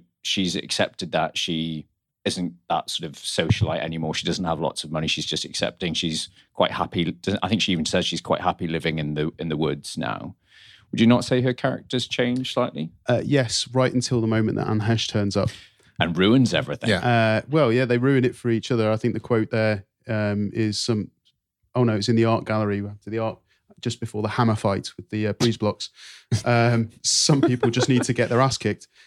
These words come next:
Speaker 2: Uh, they, they really, really hate each other. And, and if that involves rolling around in the woods, just braining each other with rocks, um, then that to them is more important than actually facing their problems.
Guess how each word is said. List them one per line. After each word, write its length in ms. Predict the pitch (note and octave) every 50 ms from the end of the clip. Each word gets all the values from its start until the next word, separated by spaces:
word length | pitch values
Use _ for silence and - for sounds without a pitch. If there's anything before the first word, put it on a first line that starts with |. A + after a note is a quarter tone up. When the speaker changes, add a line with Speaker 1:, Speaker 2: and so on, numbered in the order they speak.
| _ _ _ _
Speaker 2:
Uh, 160 | B2+ B2+ B2+ A#2+
they, 360 | D3 D#3 D#3 D3+ C#3+ D3 - - _ _ _ -
they 160 | C#3 D3+ D3
really, 380 | C3+ C3+ E3 F#3 F#3+ E3+ F3
really 240 | E3 D#3+ E3+ E3+ D#3+
hate 280 | C#3+ D#3 E3+ E3+ F3 -
each 140 | C#3 - C3
other. 220 | A2+ A2+ G#2+ A2
And, 160 | A2+ A2+ - -
and 140 | A2+ A#2+
if 120 | B2+ B2 -
that 140 | C#3 C3+ -
involves 520 | A#2+ A#2 A2 B2 B2 A#2+ A#2 G#2+ - - - -
rolling 260 | A#2+ A#2+ A#2 A2+ A2+ A2+
around 240 | A#2 A#2 A2 A2
in 60 | A2+ A2
the 80 | A2
woods, 300 | G#2+ A#2 A2 G#2+ - -
just 180 | - G#2+ - _
braining 300 | A#2+ A#2 A#2 A2 G#2+ A2
each 180 | A2 G#2 -
other 160 | A2+ G#2+ G#2+ G2+
with 240 | G#2 G#2 F#2+ -
rocks, 460 | A#2 A2+ G#2 - - - - - - - _ -
um, 520 | A2 G#2+ G#2+ G#2+ G#2+ G#2+ G#2+ G#2+ G#2 G#2 - _ _ _ _ _ -
then 260 | A#2 A#2 A#2 A2+ A2+
that 240 | B2+ C3 - - -
to 140 | - - A#2+
them 260 | B2 B2 A#2 A2+ A2
is 180 | A2 A2 -
more 220 | A#2 A2+ A#2 A#2 G#2
important 400 | G#2+ - A#2+ A2 - G#2 G2+ G#2+
than 140 | A2 G#2+ -
actually 240 | - - - G#2+
facing 320 | - - A2 G#2+ - G2+ G#2+
their 100 | G#2 G2+
problems. 600 | - A2 G#2 G#2+ A2 G#2+ G#2 G2+ - - - -